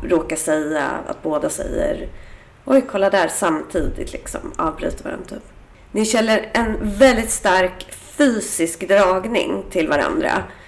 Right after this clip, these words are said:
Ni liksom måste vara nära varandra fysiskt. Ni har samma drömmar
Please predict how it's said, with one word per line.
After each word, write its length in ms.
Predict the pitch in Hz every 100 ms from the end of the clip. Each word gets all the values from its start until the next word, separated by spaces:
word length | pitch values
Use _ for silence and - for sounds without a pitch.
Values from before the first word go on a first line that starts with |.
| - -
Ni 160 | - 190
liksom 260 | 175 180 165
måste 520 | 185 185 - - 170
vara 400 | 165 165 160 156
nära 420 | 165 160 156 160
varandra 380 | 151 - 151 - -
fysiskt. 840 | 165 - - - - - - - - - - - -
Ni 80 | 220
har 120 | 226
samma 320 | 226 220 196
drömmar 720 | 175 185 214 185 165 165 240